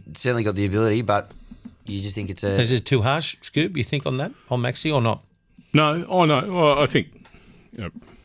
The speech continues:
Speaker 3: <clears throat> a-, again, there's been so much discussed about it. You know, it just, uh, it's difficult. I would think it'd be very difficult for him to clear his head and just get on with it.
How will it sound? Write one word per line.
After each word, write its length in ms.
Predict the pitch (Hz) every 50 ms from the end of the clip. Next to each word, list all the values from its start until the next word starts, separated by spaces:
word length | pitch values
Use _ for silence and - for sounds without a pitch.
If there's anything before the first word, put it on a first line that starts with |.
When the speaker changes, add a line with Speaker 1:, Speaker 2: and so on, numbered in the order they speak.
| - - _ _ _
Speaker 3:
<clears throat> 640 | _ _ _ _ _ - - _ _ _ - - -
a-, 300 | 82 78 - 110 - -
again, 320 | 113 95 87 113 113 107
there's 160 | 90 87 87 -
been 160 | - 104 95
so 220 | - - 135 131
much 160 | 120 101 -
discussed 560 | - 82 - - - - - 101 - - - 120
about 240 | 92 95 82 76
it. 80 | 65 -
You 100 | - 98 95
know, 160 | 98 101 104
it 100 | 107 -
just, 360 | - 113 107 - - - - -
uh, 240 | - - - - - - _ _ _ _
it's 1200 | - - - - - - - - - - - - - - _ _ - - - - - _ - -
difficult. 520 | - - 143 131 123 120 107 107 104 - - - - _ _ _ _ _ _ _ _ _
I 60 | 127
would 140 | 117 113 104
think 140 | - 139 135
it'd 100 | 127 110
be 100 | 107 101
very 280 | 95 117 127 127 127
difficult 340 | 110 110 104 98 98 95 82
for 100 | - -
him 200 | 90 104 110 98
to 60 | 85
clear 280 | 80 - - 117 110 98
his 140 | 90 82 -
head 180 | 104 101 98
and 80 | 90 90
just 140 | 92 92 -
get 100 | - 98
on 160 | 87 95 110
with 100 | 107 87
it. 100 | 78 -